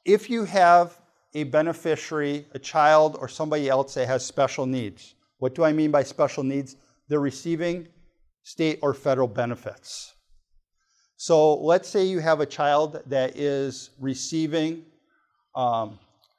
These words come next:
state or federal benefits because of their disability.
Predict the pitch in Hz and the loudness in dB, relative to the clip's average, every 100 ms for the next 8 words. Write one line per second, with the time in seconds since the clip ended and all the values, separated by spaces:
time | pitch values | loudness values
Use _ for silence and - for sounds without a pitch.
0 | _ _ _ _ _ _ _ _ _ _ | _ _ _ _ _ _ _ _ _ _
1 | - 165 160 160 143 131 147 139 120 139 | -10 -4 -2 -2 -8 -4 -2 -2 0 0
2 | 151 147 175 170 - - 135 127 147 135 | 0 -2 -2 -2 -6 -16 -12 -8 -6 -4
3 | 127 127 117 139 - 120 127 143 170 | -2 -2 0 -2 -2 -2 2 2 0